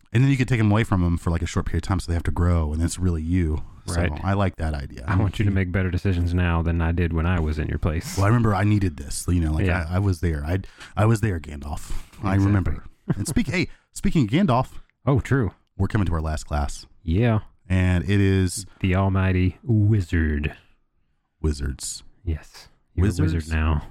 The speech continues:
Speaker 1: You're a wizard, Harry. Wizards are, like, the preeminent magic users, right?
Speaker 2: Oh, yeah.
Speaker 1: They are smart. They use intelligence. They, they love spells, and they love learning spells, and they, they're,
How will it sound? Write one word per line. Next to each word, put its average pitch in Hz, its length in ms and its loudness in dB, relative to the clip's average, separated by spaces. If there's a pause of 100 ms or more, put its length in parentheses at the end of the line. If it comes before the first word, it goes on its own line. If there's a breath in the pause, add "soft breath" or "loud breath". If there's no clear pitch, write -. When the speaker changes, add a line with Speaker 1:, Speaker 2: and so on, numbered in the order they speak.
Speaker 1:
You're 78 220 0
a 80 80 2
wizard, 80 320 0
Harry. 73 320 -2 (540 soft breath)
Wizards 143 840 -2
are, 90 120 -2
like, 90 160 2
the - 60 -6
preeminent 87 500 2
magic 69 380 -4
users, - 640 -8 (200)
right? 78 240 0
Speaker 2:
Oh, 95 80 2
yeah. 78 220 -2 (100)
Speaker 1:
They 87 260 0
are 90 160 2
smart. 78 400 -2 (240)
They - 80 -2
use 87 260 2
intelligence. 82 760 -2
They, 90 440 0 (520 soft breath)
they 90 280 0
love 90 480 0
spells, 107 600 -2
and 82 100 2
they 80 80 2
love 82 300 0
learning 90 300 2
spells, 110 480 -2
and 78 120 0
they, 76 140 0
they're, 80 320 0